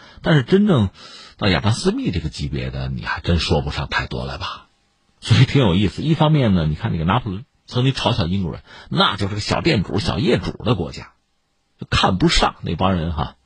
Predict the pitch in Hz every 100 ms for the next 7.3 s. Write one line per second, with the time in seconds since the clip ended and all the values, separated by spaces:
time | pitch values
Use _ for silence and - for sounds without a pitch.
0 | _ _ _ _ _ - - - 113 -
1 | - 107 - 120 - 101 107 92 101 92
2 | 104 101 - 92 - 82 82 78 _ -
3 | - - - 208 180 190 190 156 160 165
4 | 123 101 196 147 147 143 117 - - -
5 | 131 - 139 - 185 180 185 _ _ _
6 | _ _ _ _ 120 113 139 113 117 147
7 | 120 80 71